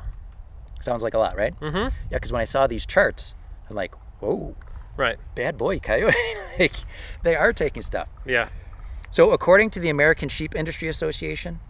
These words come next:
Speaker 1: over twenty million dollars of ranchers' losses in two thousand fourteen, that's like one-fifth of their total losses,
Speaker 2: Mm-hmm.
Speaker 1: were attributed to coyotes.
Speaker 2: Wow.
Speaker 1: So that's big numbers, right?
Speaker 2: Yeah.
Speaker 1: Now, there's a caveat to that, 'cause I saw those numbers and I'm like, "Whoa, that's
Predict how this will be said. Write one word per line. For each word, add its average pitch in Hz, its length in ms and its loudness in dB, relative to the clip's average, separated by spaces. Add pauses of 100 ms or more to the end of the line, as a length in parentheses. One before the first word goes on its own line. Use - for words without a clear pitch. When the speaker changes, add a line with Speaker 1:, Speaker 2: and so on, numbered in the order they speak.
(500)
Speaker 1:
over 135 240 6
twenty 180 520 2
million 156 520 0
dollars 131 440 4
of 95 120 -6
ranchers' 110 400 -8
losses 113 420 -4
in 101 80 -10
two 117 140 -10
thousand 110 280 -2
fourteen, - 420 -8
that's 127 180 -8
like 98 140 -6
one-fifth 135 960 -4
of 95 120 -6
their 98 120 -6
total 110 280 -4
losses, - 500 -6
Speaker 2:
Mm-hmm. 156 320 -4 (300)
Speaker 1:
were 117 100 -2
attributed 117 420 -2
to 113 80 -4
coyotes. - 640 -4
Speaker 2:
Wow. 156 340 -2 (400)
Speaker 1:
So 165 280 -2
that's - 240 -10
big 156 160 6
numbers, 135 300 -2
right? 226 280 2
Speaker 2:
Yeah. 170 180 4 (1120)
Speaker 1:
Now, 127 280 6 (240)
there's 104 140 -6
a - 40 -10
caveat 120 440 0
to - 60 -12
that, - 200 -10
'cause - 120 -6
I 117 60 2
saw 143 200 6
those 127 180 4
numbers 110 240 -4
and 104 40 -10
I'm 95 120 -12
like, - 80 -20 (200)
"Whoa, 113 260 4 (120)
that's - 260 -8